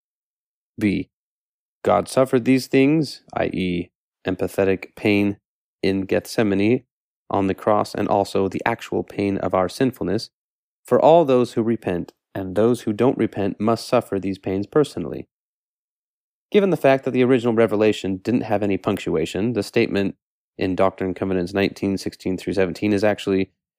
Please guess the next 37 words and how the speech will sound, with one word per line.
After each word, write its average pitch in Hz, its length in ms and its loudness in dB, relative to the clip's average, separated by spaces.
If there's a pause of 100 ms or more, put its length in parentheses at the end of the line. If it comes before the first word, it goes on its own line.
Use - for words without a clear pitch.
(120)
"Behold, 131 340 4
I, 120 140 6
God, 110 380 4
have 104 200 -4
suffered 113 360 -2
these 110 220 0
things 107 400 0
for - 380 -2
all 113 320 6
that 95 220 -2
they 107 120 2
might 104 320 2
not - 220 0
suffer 113 380 0
if 104 240 0
they 107 120 2
would 101 240 0
repent, 104 440 -2
but 104 160 0
if 104 160 -2
they 104 100 2
would 98 180 0
not 120 180 2
repent, 104 340 -2
they 110 120 2
must 107 220 -2
suffer 117 260 0
even 104 280 0
as 101 120 -2
I." 101 340 2 (720)
The 95 100 -2
referent 98 500 0
of 98 340 2 (560)
all 107 500 4 (300)
is 98 360 0 (260)
thus 110 480 0 (240)
to 98 380 0